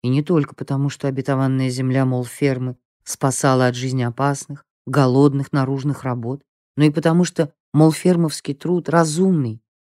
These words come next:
связанный с уходом за живыми тварями, давал иллюзию человеческой жизни, заставлял переключаться с лагерных комплексов на заботы, достойные разумного существа. Лекпому здесь было особенно хорошо.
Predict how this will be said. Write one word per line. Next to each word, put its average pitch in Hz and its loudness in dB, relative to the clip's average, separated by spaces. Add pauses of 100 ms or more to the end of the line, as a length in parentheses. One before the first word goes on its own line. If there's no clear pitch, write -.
(160)
связанный 170 2
с - -8
уходом 160 -2
за 151 -2
живыми 156 0
тварями, 139 -2 (300)
давал 156 6
иллюзию 170 2
человеческой 156 -4
жизни, 147 -4 (400)
заставлял 160 0
переключаться 165 -4
с - -10
лагерных 156 -2
комплексов 160 -4 (420)
на 156 2
заботы, 156 0
достойные 185 -2 (200)
разумного 160 2
существа. 147 -10 (680)
Лекпому 151 4
здесь 170 0
было 147 4
особенно 147 -2
хорошо. 127 -8